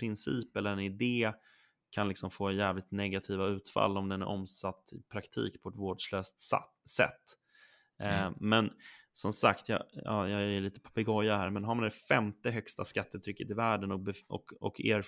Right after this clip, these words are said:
Speaker 1: liksom, och lever med de problemen som Sverige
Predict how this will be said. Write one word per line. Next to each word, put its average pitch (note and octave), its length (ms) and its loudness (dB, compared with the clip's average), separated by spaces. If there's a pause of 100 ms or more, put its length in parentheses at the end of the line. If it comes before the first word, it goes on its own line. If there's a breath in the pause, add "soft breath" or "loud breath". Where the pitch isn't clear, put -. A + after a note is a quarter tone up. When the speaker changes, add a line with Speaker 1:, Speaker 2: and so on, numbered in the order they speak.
(140)
Speaker 1:
liksom, G2+ 400 -4 (200)
och A2+ 120 0
lever A#2 340 4
med G#2 140 0
de G2 200 -2
problemen A2+ 680 2
som G2 120 -4
Sverige G2 560 0